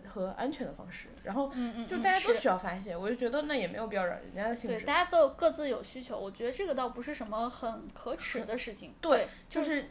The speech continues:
Speaker 1: 可以正视这些需求。
Speaker 2: 正-，对，对，对，都是正常的、正常的需求。
Speaker 1: 嗯。
Speaker 2: 这个我可以理解，但是，就是还有，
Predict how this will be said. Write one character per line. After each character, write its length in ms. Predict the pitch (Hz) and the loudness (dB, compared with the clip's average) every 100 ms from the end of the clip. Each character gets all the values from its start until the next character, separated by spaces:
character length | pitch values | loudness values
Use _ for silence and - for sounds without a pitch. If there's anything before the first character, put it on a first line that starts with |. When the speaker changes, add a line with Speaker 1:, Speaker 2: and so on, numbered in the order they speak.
| - | -6
Speaker 1:
可 120 | 302 | -2
以 160 | 320 277 | 0 0
正 200 | 330 285 | 2 2
视 200 | - 202 | 0 -4
这 100 | 190 | -4
些 100 | 185 | -6
需 200 | 185 190 | -6 -10
求。 120 | 190 | -4
Speaker 2:
正-， 120 | 262 | 0
对， 80 | 208 | 0
对， 180 | 196 185 | -2 -6
对， 200 | 156 170 | -8 -8
都 120 | 269 | -4
是 140 | 285 | -4
正 160 | 269 254 | -4 -4
常 240 | - - | -6 -6
的、 300 | 208 220 - - | -4 -4 -4 -8
正 160 | 254 | -8
常 140 | 233 - | -8 -10
的 100 | 196 | -12
需 160 | - | -12
求。 240 | 202 - - - | -14 -14 -16 -12
Speaker 1:
嗯。 160 | 196 190 - | -12 -12 -4
Speaker 2:
这 140 | 403 | 2
个 80 | 370 | 4
我 100 | 180 | 2
可 140 | - | 0
以 120 | 240 220 | -4 -4
理 180 | 196 | -8
解， 200 | 202 226 - | -12 -10 0
但 120 | 294 | 0
是， 280 | 330 311 233 - - - - - - - - - | 2 2 0 -4 -18 -18 -18 -18 -18 -20 -12 0
就 100 | 392 | 2
是 60 | |
还 260 | 339 - 214 | 2 0 4
有， 320 | 311 226 | 4 4